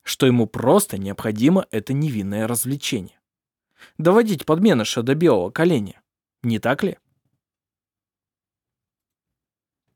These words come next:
Время от времени он встречался с женщинами, но только у них дома. Это приводило, однако,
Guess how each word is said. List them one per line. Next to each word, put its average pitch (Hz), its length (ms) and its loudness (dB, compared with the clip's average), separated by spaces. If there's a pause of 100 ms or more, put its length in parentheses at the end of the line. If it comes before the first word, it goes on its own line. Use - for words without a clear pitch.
(320)
Время 127 420 4
от 117 100 -4
времени 117 480 0 (100)
он 123 120 0
встречался 127 580 2
с 110 40 0
женщинами, 117 640 0 (420)
но 147 140 0
только 220 320 4
у 175 100 6
них 127 240 2
дома. 98 400 -2 (880)
Это 240 260 4
приводило, 196 600 4
однако, 170 480 -2